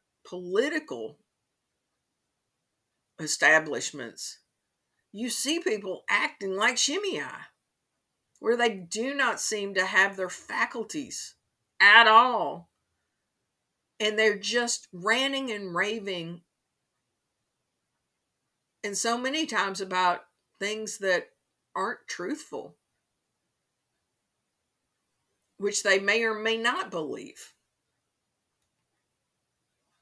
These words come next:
As a Christ follower, we are to live a life of kindness, being tenderhearted,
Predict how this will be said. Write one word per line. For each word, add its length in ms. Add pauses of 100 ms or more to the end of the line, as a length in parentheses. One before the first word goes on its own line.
(140)
As 200
a 80
Christ 520
follower, 640 (1500)
we 220
are 220
to 100
live 460
a 100
life 640 (1600)
of 220
kindness, 800 (1500)
being 300
tenderhearted, 1000